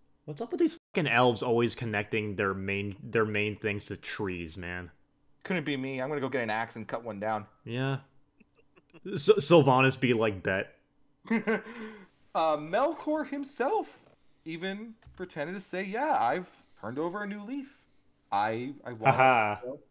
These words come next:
Speaker 2: I wanna make myself better. I wanna make the world better."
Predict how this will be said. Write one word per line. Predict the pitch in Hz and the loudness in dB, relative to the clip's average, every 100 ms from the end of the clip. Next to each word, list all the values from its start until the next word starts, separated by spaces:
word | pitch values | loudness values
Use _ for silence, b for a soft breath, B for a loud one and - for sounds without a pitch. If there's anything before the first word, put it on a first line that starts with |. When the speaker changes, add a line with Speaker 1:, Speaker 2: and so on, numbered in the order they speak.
| _ _ | _ _
Speaker 2:
I | 143 | -4
wanna | 175 175 | -2 -2
make | 165 175 170 - b - | -2 -2 -4 -8 b -6
myself | 147 147 165 160 | -6 -2 -4 -4
better. | - 151 160 | 0 0 2
I | 110 | 0
wanna | 110 135 139 | 0 -4 -4
make | 147 147 | -6 -6
the | |
world | 151 131 156 165 | -8 -4 -2 -2
better." | 123 107 95 104 | -2 -4 -4 -8